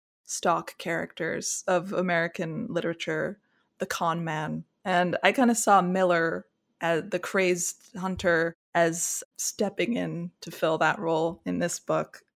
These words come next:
What did you think of his character, and how did you see him representing the spirit of, like, Andrews is one side of America, he's another side of America, this kind of expansionist impulse, extraction, and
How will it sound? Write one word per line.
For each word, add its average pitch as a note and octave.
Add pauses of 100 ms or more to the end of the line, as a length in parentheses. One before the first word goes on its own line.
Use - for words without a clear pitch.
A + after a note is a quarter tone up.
(220)
What A3
did F4+
you D#4+
think B3+
of F#3+
his F#3
character, -
and E3
how G3+
did A3
you G3+
see F#3
him F3 (160)
representing F3 (120)
the -
spirit E3+
of, -
like, E3+
Andrews G#3
is -
one F3
side E3+
of E3
America, D#3+
he's G3
another F3+ (180)
side D#3
of D3+
America, -
this F#3+
kind D#3+
of -
expansionist E3
impulse, D#3+ (180)
extraction, -
and -